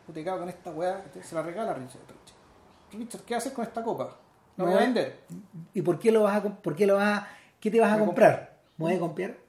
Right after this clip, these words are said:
Speaker 1: un manto.
Speaker 2: un manto mejor que este".
Speaker 1: Un manto mejor que este. Entonces, con eso, de gran dramaturgia, tú te empezás a fijar que cada vez que aparece Richard Rich, tiene un manto mejor que el que tiene. Porque
Speaker 2: Que el anterior.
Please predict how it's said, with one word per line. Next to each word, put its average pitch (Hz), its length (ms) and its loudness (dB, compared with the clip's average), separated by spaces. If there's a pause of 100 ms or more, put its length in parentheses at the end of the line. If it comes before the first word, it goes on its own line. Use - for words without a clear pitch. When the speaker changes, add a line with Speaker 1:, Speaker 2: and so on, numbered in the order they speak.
Speaker 1:
un 196 100 -6
manto. 208 300 -4 (240)
Speaker 2:
un 165 140 -6
manto 160 260 -8
mejor 165 260 -10
que - 100 -14
este". - 100 -20
Speaker 1:
Un 156 60 -8
manto 160 220 -8
mejor 147 200 -12
que - 100 -12
este. - 180 -16 (100)
Entonces, 190 400 -8 (640)
con 170 160 -4
eso, 254 440 -4 (360)
de 123 100 -8
gran 170 260 -2
dramaturgia, 123 480 -8
tú 165 100 -10
te 175 60 -6
empezás 170 340 -10
a - 20 -8
fijar 185 320 -10
que 170 100 -20
cada 214 260 -8
vez 226 140 -10
que - 100 -18
aparece 180 380 -10
Richard 135 300 -14
Rich, 135 240 -12 (340)
tiene 240 160 -4
un 240 140 -4
manto 247 420 -6
mejor 131 260 -12
que 117 80 -16
el 104 60 -18
que - 100 -20
tiene. - 220 -20 (640)
Porque - 240 -10
Speaker 2:
Que 170 40 0
el 175 80 4
anterior. 156 360 -4